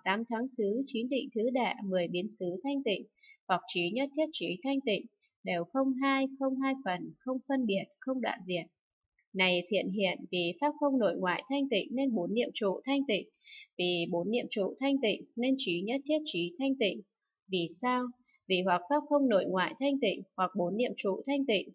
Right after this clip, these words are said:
hoặc trí nhất thiết trí thanh tịnh, đều không hai, không hai phần, không phân biệt, không đoạn diệt. Vì pháp không nội ngoại thanh tịnh, nên bốn chánh đoạn, bốn thần túc, năm căn, năm lực, bảy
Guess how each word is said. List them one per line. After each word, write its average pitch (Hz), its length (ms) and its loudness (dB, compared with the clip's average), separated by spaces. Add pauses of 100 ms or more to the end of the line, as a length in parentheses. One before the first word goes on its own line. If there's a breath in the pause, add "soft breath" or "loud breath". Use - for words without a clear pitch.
hoặc 180 160 -6
trí 165 240 -2
nhất 254 260 -2
thiết 311 160 4
trí 175 340 0
thanh 269 160 0
tịnh, 226 260 0 (440 soft breath)
đều 175 300 2
không 269 300 2
hai, 269 300 2 (100)
không 269 180 0
hai 269 180 2 (120)
phần, 170 240 -2 (100)
không 262 180 -2 (120)
phân 262 180 2
biệt, 170 180 0 (140)
không 262 220 -2
đoạn - 220 0
diệt. 170 220 -2 (1400 loud breath)
Vì 190 260 4
pháp 294 200 2
không 285 180 6
nội 202 180 4
ngoại 190 360 0
thanh 277 200 2
tịnh, 202 300 2
nên 277 360 2
bốn 196 180 4
chánh 196 300 -4
đoạn, 233 240 2 (120)
bốn 175 200 -2
thần 233 180 0 (140)
túc, 285 140 4 (440 loud breath)
năm 269 280 4
căn, 277 260 4
năm 277 180 4
lực, 190 200 6 (220)
bảy 180 160 -2